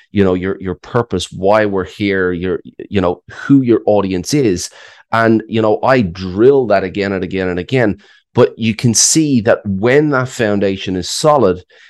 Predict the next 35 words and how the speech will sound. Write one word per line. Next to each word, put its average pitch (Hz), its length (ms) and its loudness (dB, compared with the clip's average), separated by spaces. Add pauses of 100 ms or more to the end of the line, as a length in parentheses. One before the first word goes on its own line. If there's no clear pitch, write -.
(140)
and 117 140 2
you 113 120 2
have 123 600 0
these 104 180 -4
crisis 104 560 -2
moments 98 380 -2
come 98 200 -4
up 95 140 -4
in 95 100 -4
your 92 120 -4
brand, 104 360 0
or 98 40 0
you 92 100 -4
have 92 340 -6
these 98 200 -8
big 104 240 -2
decisions 101 420 -2
that - 160 -2
need 98 160 -4
to 80 80 -14
be 90 100 -6
made, 110 380 0 (220)
if - 160 -4
you 123 120 6
have 104 140 2
a 101 80 -2
compass 127 480 -4
that - 180 -4
works 131 360 -2
and 98 120 0
you 107 120 0
have 107 260 -4
your 95 100 -8
true 101 260 -2
north, 104 340 0